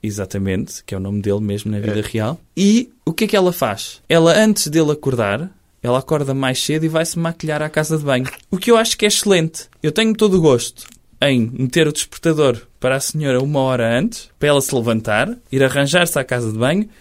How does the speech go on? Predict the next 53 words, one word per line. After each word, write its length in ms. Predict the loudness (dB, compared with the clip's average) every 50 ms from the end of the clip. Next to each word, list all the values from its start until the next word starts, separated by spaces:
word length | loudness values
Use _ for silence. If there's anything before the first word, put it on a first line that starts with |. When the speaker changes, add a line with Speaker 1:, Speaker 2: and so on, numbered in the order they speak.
| _ -6
Speaker 1:
e 40 | -2
voltar 360 | 2 2 2 4 4 0 2
para 120 | 2 0 -2
a 20 |
cama 400 | 0 0 -2 0 0 0 -2 -2 -6 _ _ -4
arranjadinha. 640 | -2 0 0 0 0 2 0 0 0 -4 -6 -6 -8 -10 -14 -18
Speaker 2:
Imagine, 460 | -10 -6 -4 -2 -2 0 0 -2 0 0
doutor, 380 | -2 -4 -2 -4 -6 -6 -6 _ -6
que 80 | -2 -2
se 100 | -2 0
casa 320 | 2 2 2 2 0 -4
com 120 | -2 -2 -4
essa 180 | -2 -2 -4
senhora 480 | -6 -8 -8 -8 -8 -8 -10 -12 -14 -20 -18 -10 -6
e, 360 | -4 -4 -4 -4 -6 -6 -8
eventualmente, 640 | -6 -4 -4 -4 -2 -2 -2 0 0 -2 -4 -6 -8 -10
vai 200 | -4 -2 -2 -2
chegar 280 | -2 -4 -2 -2 -2 -2
a 40 | 0
uma 100 | -2 -2
altura 280 | -2 -2 -4 -4 -4
e 40 | -2
vai 160 | 0 -2 -2
ter 240 | -2 0 0 0 2
de 100 | 2 0
a 60 | 0
ver 140 | 0 -2 -4
sem 160 | -4 -4 -4
maquilhagem. 640 | -4 -4 -6 -6 -6 -6 -4 -4 -6 -8 -12 -16 -14 -8 -4
Ou, 160 | -4 -4 -2 -2 -2
ou 100 | 0 0
acha 220 | 0 -2 -4 -10
que 140 | -12 -12 -12
isso 160 | -10 -8 -6
é 180 | -6 -8 -8 -14 -20 _ _ -14 -6 -6
Speaker 1:
Acho 180 | -4 -4 -2
que 80 | -2 -2
é 60 | -2
impossível 560 | -2 -2 -6 -6 -6 -4 -4 -4 -4 -6 -6
isso. 260 | -8 -10 -12 -18 -20 _ _ -10
Speaker 2:
Acha 240 | -8 -6 -6 -6 -8
que 60 | -8 -4
tem, 260 | -2 -2 -2 -2 -6
consegue 580 | -4 -2 0 0 2 2 2 2 2 0 -4 -6
arranjar 360 | -6 -2 -2 -2 0 0 0
maneira 420 | 0 0 0 0 0 0 -2 -4
de, 240 | -6 -8 -12 -8 -2
dela 220 | 2 2 2 2
estar 260 | 0 -2 -4 -4 -4 -2
sempre 340 | -2 -2 -2 -4 -4 -4
maquilhada 460 | -6 -6 -4 -2 0 2 2 0 0 -4
consigo? 460 | -8 -8 -8 -6 -6 -8 -8 -8 -12 _ _
Speaker 1:
Ouça, 360 | 0 2 2 0 0 -6 -14